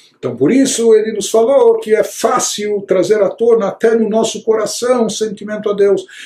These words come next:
não só em ações práticas, no cumprimento prático de Torá e Mitzvot, mas até no nosso coração, de fora o íntimo, nos nossos sentimentos, né? Através disso que a pessoa,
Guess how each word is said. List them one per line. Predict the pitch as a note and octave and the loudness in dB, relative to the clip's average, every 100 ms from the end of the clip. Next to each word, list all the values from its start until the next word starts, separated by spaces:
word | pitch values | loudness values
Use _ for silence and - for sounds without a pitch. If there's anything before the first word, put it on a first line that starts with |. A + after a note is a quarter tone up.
| - | -6
não | B3+ A#3+ | -2 0
só | - G#3 F#3+ F3 | 2 4 2 0
em | E3 | -4
ações | - F#3+ E3 - | 0 2 0 0
práticas, | D3+ C3+ - E3+ G#3 D3+ | 0 0 -4 -2 0 0
no | |
cumprimento | E3 E3 E3+ F3+ E3+ | -6 -4 -2 -2 -2
prático | - F#3 F#3 - E3 D3 C3+ - - - - | -2 0 -2 -4 -6 -2 -2 -4 -12 -20 -20
de | C#3 | -8
Torá | C#3 D#3 D3+ | 0 2 2
e | |
Mitzvot, | C3 - D3 D#3 A#3+ | 0 -8 -4 -4 -2
mas | A#3+ G3+ | -2 -2
até | F#3 B3+ C4+ A3+ A3 - _ _ - | -2 2 2 4 0 -2 _ _ -8
no | F3 | -2
nosso | A3 A#3+ G#3+ | 0 0 0
coração, | A3 G3+ F3 - B3+ A#3+ A3 F#3+ | -2 0 -2 -2 2 4 2 -2
de | |
fora | E3 A3+ A3+ | -2 2 2
o | G#3 | 0
íntimo, | A#3 A3+ F#3+ G3 | -4 -6 -6 -4
nos | G3 F#3+ | -2 0
nossos | G#3 G3+ - | -2 -2 -2
sentimentos, | F#3+ F#3+ F3 D3+ - _ _ | 0 0 -4 -10 -14 _ _
né? | - B3 - - - | -10 -10 -12 -20 -16
Através | - C3+ D3+ G#3 - | -6 0 2 2 2
disso | A#3+ A3 F#3+ | 0 -2 0
que | E3 | 0
a | |
pessoa, | - - A3 A3+ G#3+ F#3 - | 0 0 4 6 4 0 -4